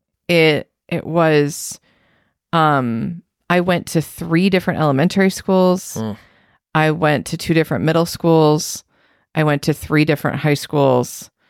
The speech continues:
Speaker 1: um, at least.
Speaker 2: What was school like as a young person? 'Cause I would argue more often than not,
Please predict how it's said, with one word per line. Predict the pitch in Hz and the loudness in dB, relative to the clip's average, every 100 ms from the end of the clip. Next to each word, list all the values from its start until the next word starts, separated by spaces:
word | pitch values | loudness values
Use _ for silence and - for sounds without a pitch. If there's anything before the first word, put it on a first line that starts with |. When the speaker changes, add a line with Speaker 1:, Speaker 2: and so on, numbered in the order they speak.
| _ _ _ _ _ _ | _ _ _ _ _ _
Speaker 1:
um, | 160 147 135 123 110 131 156 - _ _ _ | 0 2 2 0 -2 -4 -8 -12 _ _ _
at | 160 - | -10 -6
least. | 156 139 135 - - - - | -4 -4 -6 -12 -16 -20 -14
Speaker 2:
What | 131 170 | 0 2
was | 226 196 | 4 0
school | - 202 185 | -2 0 4
like | 156 143 131 - | 4 4 2 -2
as | 123 120 117 107 - | 2 4 4 2 -2
a | 120 | -6
young | 107 104 107 92 | 0 0 0 -4
person? | 85 78 - 50 - 107 _ _ | -8 -8 -10 -12 -14 -18 _ _
'Cause | - 117 104 _ _ - | -4 -2 -2 _ _ -2
I | 127 143 | 2 2
would | 143 127 127 120 | 2 2 4 4
argue | 117 113 113 107 | 4 2 0 0
more | 104 110 107 | 2 2 2
often | - 104 | 0 -2
than | 98 98 | -2 0
not, | 95 85 90 - - | 0 0 -4 -10 -20